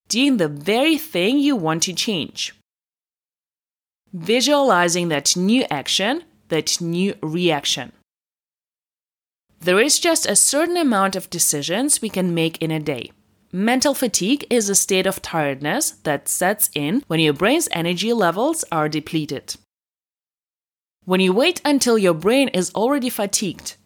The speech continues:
to try and use the energy of your brain to change it, you most likely are going to not have enough brain effort to do it because it will require a lot of willpower.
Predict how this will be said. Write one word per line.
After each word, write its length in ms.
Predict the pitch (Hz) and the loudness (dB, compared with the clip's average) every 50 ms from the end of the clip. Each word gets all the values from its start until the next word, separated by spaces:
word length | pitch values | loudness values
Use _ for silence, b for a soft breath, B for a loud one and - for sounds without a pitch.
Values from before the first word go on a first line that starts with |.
| _ - | _ -8
to 140 | - 175 | -8 -6
try 320 | 165 - - 208 208 240 277 | -6 -6 -2 0 2 2 2
and 280 | - - 214 196 - | 0 0 -2 -4 -2
use 180 | - 190 185 175 | 0 -2 -2 -2
the 140 | - 170 - | -2 -6 -4
energy 320 | 131 175 175 170 156 151 | -2 -2 -2 -2 -2 -2
of 180 | 147 139 - - | -4 -6 -6 -6
your 120 | 151 147 | -6 -6
brain 240 | 151 190 233 226 202 | -2 0 0 0 0
to 120 | - - 160 | -2 -4 -4
change 420 | 156 - - 294 294 277 247 185 | -6 -4 0 2 2 4 4 2
it, 220 | 180 208 277 294 - - _ _ _ _ _ _ | 2 0 0 -2 -4 -14 _ _ _ _ _ _
you 180 | - 151 147 | -6 -4 -2
most 440 | 147 156 170 226 277 320 320 - - | -2 0 2 2 2 2 2 2 2
likely 460 | 220 170 143 139 - - 208 269 320 - - | 2 2 2 0 -2 -2 0 0 0 0 0
are 120 | 175 165 | -2 -2
going 480 | 165 160 165 247 285 294 277 277 285 277 | -2 -2 0 2 4 4 4 2 2 0
to 160 | - - 233 | 0 -2 0
not 300 | 208 208 220 226 254 247 | 0 2 2 2 0 0
have 240 | - - 285 269 - | 0 0 0 0 0
enough 400 | - 240 214 190 180 185 190 185 | -2 -2 0 2 2 2 0 -2
brain 340 | 160 - 156 147 147 143 - | -2 -2 0 0 0 0 -2
effort 420 | - 143 147 - 170 170 170 170 - | -2 -4 -4 -2 -2 -2 -2 -2 -4
to 120 | - 170 | -4 -4
do 220 | 160 147 135 127 | -4 -4 -4 -4
it 280 | 127 139 196 277 - - - _ _ _ _ _ _ - | -4 -4 -4 -6 -8 -12 -20 _ _ _ _ _ _ -6
because 340 | 170 165 160 151 151 - | -4 0 2 2 2 2
it 220 | - 147 139 - - | 0 -2 -6 -6 -4
will 160 | 143 139 135 | -4 -4 -4
require 600 | 135 131 - - - 247 247 226 233 254 285 285 277 _ | -4 -6 -6 -2 0 2 2 2 2 2 0 -2 -4 _
a 80 | - 196 | -4 0
lot 320 | 180 160 147 139 143 143 | 0 2 4 4 4 2
of 160 | 151 - - | 0 -2 -2
willpower. 600 | 160 151 147 143 - - 131 123 120 - - - | -2 0 0 -2 -4 -8 -8 -8 -10 -10 -14 -18